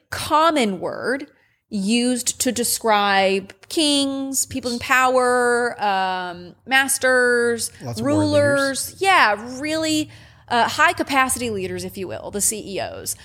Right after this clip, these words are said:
Speaker 1: They were called messiahs. Then the Israelites and Jesus himself calling Jesus the Messiah was their way of using common language to describe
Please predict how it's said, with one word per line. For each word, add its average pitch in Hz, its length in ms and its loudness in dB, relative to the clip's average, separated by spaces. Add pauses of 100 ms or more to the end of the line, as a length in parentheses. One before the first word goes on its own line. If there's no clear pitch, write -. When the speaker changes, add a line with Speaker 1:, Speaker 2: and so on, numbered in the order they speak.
(260)
Speaker 1:
They 277 100 4
were 294 100 2
called 233 260 2
messiahs. 226 720 0 (600)
Then 247 420 0 (560)
the 262 240 -4
Israelites 302 1160 0 (680)
and 240 200 0
Jesus 269 340 -2
himself 440 400 -2 (720)
calling 311 640 2
Jesus 294 500 0
the 269 140 2
Messiah 233 800 2 (580)
was 233 260 0
their 285 280 4
way 302 180 4
of 240 140 0
using 226 440 -2
common 269 600 -2
language 175 680 -4 (440)
to 254 240 2
describe 208 1300 0